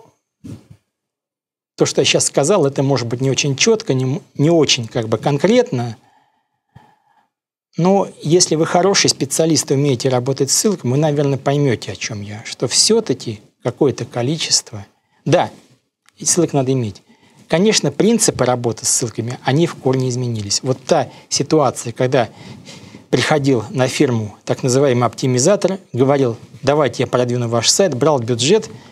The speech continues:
половину бюджета клал себе в карман, половину бюджета относил на сапы и закупал ссылки, и какой-то результат худо-бедно он получал.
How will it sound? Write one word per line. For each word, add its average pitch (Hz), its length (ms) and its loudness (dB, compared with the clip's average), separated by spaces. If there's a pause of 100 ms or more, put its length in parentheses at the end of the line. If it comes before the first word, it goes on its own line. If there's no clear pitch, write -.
(140)
половину 135 400 0
бюджета 131 440 -2
клал 131 220 0
себе 127 240 -4
в - 80 -8
карман, 131 400 -2
половину 123 460 -2
бюджета 123 420 -2
относил 123 460 -2 (380)
на 123 100 2
сапы 127 480 2 (240)
и 127 80 0
закупал 127 500 0
ссылки, - 360 0
и - 40 -4
какой-то 147 400 2
результат 123 460 0
худо-бедно 120 500 -2
он 110 120 -6
получал. 202 520 0